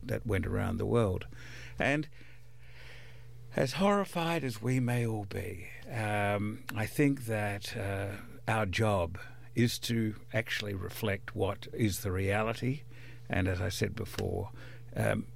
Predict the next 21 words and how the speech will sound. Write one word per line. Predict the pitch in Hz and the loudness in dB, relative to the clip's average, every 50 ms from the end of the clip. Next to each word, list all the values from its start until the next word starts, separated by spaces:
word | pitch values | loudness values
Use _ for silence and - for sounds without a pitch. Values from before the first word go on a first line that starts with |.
| - | 0
we | - 123 123 120 | 4 6 6 6
can't, | 120 - - 156 156 151 143 131 120 - - - | 4 2 2 4 4 6 4 4 2 0 0 0
uh, | 101 95 | 0 0
Bowdlerize | 92 - 104 101 98 98 95 92 87 90 90 90 92 90 92 90 90 92 - - - | 2 2 2 2 2 0 0 -2 -4 -6 -4 -4 -2 -2 -2 -2 -4 -4 -6 -4 -4
these | - 90 87 85 - - - | -2 -2 -2 -2 -4 -4 -2
things. | - 90 90 85 - - - - - - - - - - - - - - - | -2 -2 -2 -2 -4 -4 -6 -8 -10 -10 -10 -12 -12 -12 -12 -12 -12 -6 0
Um, | - 104 92 92 92 92 92 92 92 92 95 - - - - - - - - - - - - - | 2 4 4 6 4 4 4 4 2 2 0 -2 -8 -12 -10 -10 -12 -12 -12 -12 -12 -8 -2 0
uh, | 113 110 - | 0 0 2
unfortunately, | - - 101 98 - - 117 117 - - - 104 101 - - 95 98 98 101 110 - - | 2 2 0 2 4 4 4 4 4 0 -2 -2 -2 -2 -2 0 0 0 0 -2 -4 -6
the | - 104 104 | -4 -4 -2
crimes | - - - 127 120 117 117 117 113 113 113 107 - - - | -2 2 2 4 4 6 4 4 4 4 2 2 0 -4 -6
are | - 95 98 98 | -4 -4 -4 -4
of | 95 - | -2 0
such | - 139 139 - - 113 | 0 0 2 2 0 0
enormity | 104 98 95 95 87 87 87 - - 95 87 - - - - - - - - - | 2 2 2 0 0 -2 -4 -6 -6 -8 -8 -10 -12 -12 -12 -12 -12 -12 -10 -2
that, | - - 90 92 92 90 87 - - - - - | 0 2 4 4 4 4 4 2 0 -2 -4 -2
uh, | 101 98 95 95 95 - - - | -2 0 0 -2 -4 -6 -8 -10
from | - - - 98 92 | -6 -4 -2 0 0
time | - - 107 101 104 95 | 2 2 2 4 2 0
to | - - | 0 -2
time | - - 104 98 92 92 92 92 92 107 - | -2 -2 0 0 0 0 0 -2 -2 -4 -6